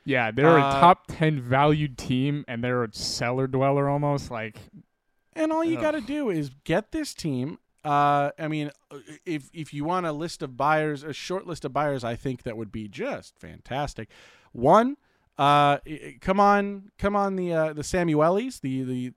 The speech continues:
Speaker 2: uh, owners of the Ducks. That, uh, you're
Speaker 1: That'd be
Speaker 2: right
Speaker 1: a,
Speaker 2: across the freeway.
Speaker 1: that'd be a dream.
Speaker 2: Might as well. That would be amazing for them to, to get that team. I know they had been previously rumored,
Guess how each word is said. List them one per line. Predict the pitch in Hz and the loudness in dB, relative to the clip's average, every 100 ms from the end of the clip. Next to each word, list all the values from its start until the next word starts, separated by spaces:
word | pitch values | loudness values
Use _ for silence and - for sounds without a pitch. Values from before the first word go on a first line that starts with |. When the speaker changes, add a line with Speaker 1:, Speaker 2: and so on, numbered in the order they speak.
| - | -12
Speaker 2:
uh, | 123 | -8
owners | 131 139 135 | -2 -2 -2
of | 123 | -6
the | 107 | -6
Ducks. | 123 160 - - - - | -4 -4 -6 -16 -14 -10
That, | 120 | -10
uh, | 120 | -10
you're | 107 - - - | -12 -10 -10 0
Speaker 1:
That'd | 269 202 | 0 2
be | |
Speaker 2:
right | 240 262 | 2 2
Speaker 1:
a, | |
Speaker 2:
across | 240 254 254 - | 0 -2 -2 -4
the | |
freeway. | 233 247 285 262 | -8 -6 0 2
Speaker 1:
that'd | 247 135 | 2 2
be | |
a | 107 | 0
dream. | 98 104 101 101 | -6 -8 -6 -4
Speaker 2:
Might | 214 | -4
as | 240 185 | -4 -8
well. | 233 277 214 - _ 156 | -6 -6 -6 -10 _ -6
That | 190 226 | -4 -2
would | 185 | -4
be | 160 | -4
amazing | 135 139 151 233 | -4 -4 -6 -8
for | 190 | -6
them | 135 131 | -6 -4
to, | - 127 117 | -4 -6 -6
to | 120 | -10
get | 123 | -10
that | 123 | -10
team. | 151 | -8
I | 135 | -6
know | 113 | -4
they | 139 127 | -2 -2
had | 120 | -4
been | 101 98 - | -8 -6 -4
previously | - 139 160 143 - | -4 -4 -4 -6 -6
rumored, | 104 104 156 165 117 | -8 -2 0 0 -4